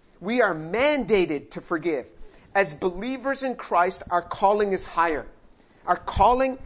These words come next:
is higher than the calling to the unbeliever. We are mandated to walk in forgiveness. This is a mandate from God. We must walk in forgiveness. Or else what happens is anger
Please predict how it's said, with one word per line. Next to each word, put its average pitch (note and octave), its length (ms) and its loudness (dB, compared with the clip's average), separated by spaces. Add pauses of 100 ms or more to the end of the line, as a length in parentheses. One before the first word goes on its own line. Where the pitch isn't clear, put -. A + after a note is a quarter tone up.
(220)
is F#3+ 160 -2
higher G#3+ 560 0 (440)
than F3+ 120 0
the F#3 80 0
calling G3 440 0
to G3 100 -6
the E3+ 160 -8
unbeliever. F3+ 560 -2 (420)
We G3 200 -4
are F#3+ 160 2
mandated F3+ 880 0 (220)
to F#3 100 -2
walk F#3 600 2
in F#3 120 0
forgiveness. E3 840 -4 (420)
This G3 160 -6
is G3 140 -14
a G3 80 -2
mandate G#3 500 -2
from F#3+ 200 -6
God. F#3 320 -4 (300)
We F3+ 120 -2
must F#3 500 -4
walk F#3+ 440 -2
in F3+ 80 -4
forgiveness. E3 680 -6 (440)
Or F3 180 6
else B3 280 2
what F3+ 180 -2
happens A#3+ 540 -6
is D#3+ 260 -8 (340)
anger A#3 480 0